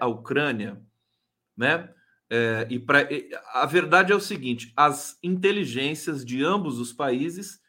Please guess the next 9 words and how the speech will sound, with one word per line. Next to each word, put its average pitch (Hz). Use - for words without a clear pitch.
já 175
estavam 165
sabendo 147
dos 160
teores 143
do 160
discurso 139
do 127
Putin 175